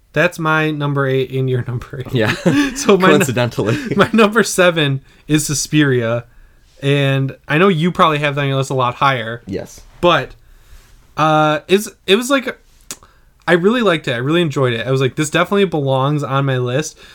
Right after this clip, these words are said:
Speaker 1: But I think it just <laughs> fell victim to me liking a bunch of other movies
Speaker 2: <laughs>
Speaker 1: way more than it this year. But it is fucking awesome. Like, it's a ten out of ten for sure
Speaker 2: Yeah.
Speaker 1: to me. I just, like,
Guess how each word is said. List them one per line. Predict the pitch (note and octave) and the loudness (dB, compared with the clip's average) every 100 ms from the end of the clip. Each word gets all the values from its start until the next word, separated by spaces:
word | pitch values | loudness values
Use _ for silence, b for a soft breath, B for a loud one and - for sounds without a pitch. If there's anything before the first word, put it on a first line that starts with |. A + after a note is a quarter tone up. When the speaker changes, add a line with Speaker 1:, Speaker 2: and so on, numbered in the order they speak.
| B | B
Speaker 1:
But | - D#3 - - | -2 -2 -2 -2
I | D3+ | 0
think | E3+ G3+ | 2 2
it | G#3+ | 0
just | - B3+ - | -2 -10 -8
<laughs> | |
fell | F#3+ E3+ | -4 -4
victim | A2+ C#3+ - E3+ | -4 -6 -2 -2
to | D3+ | 0
me | C3 C#3 | 0 0
liking | C3 C3 C#3+ D3+ C#3+ | 0 -2 -2 -4 -4
a | - | -4
bunch | C3 C3+ C3+ D#3+ | -2 0 0 0
of | |
other | C3+ C3+ | 0 0
movies | C3 B2+ F3+ F3 C3+ - | 2 4 4 4 0 -4
Speaker 2:
<laughs> | - | 0
Speaker 1:
way | D#3+ D#3+ | 2 2
more | C#3+ C3 D3+ | 0 0 2
than | F3+ G3+ | 2 0
it | G3+ | 2
this | A3 G#3+ | 0 0
year. | A3+ A3 A3+ B B B - | 2 2 2 B B B 2
But | F#3 | 4
it | F#3+ | 6
is | A3+ | 4
fucking | G#3+ G#3+ G3 F3+ | 0 -2 0 0
awesome. | C3+ D3+ C#3+ - | 2 0 -2 -6
Like, | C3+ C#3+ | -6 -4
it's | D3+ | -4
a | |
ten | C#3 G3 G3 | -4 -2 -2
out | D3+ | -2
of | A#2+ | -4
ten | - B2+ C#3+ C#3+ | -6 -6 -6 -8
for | - C3+ | -4 -2
sure | D#3 C3+ A2 | 0 0 0
Speaker 2:
Yeah. | A#2+ - | -2 -2
Speaker 1:
to | A2+ | -4
me. | B2 A#2 A2 b b b b | -2 -2 -4 b b b b
I | - F3+ | 0 2
just, | G#3+ G#3+ | 2 2
like, | F3+ - | 0 -2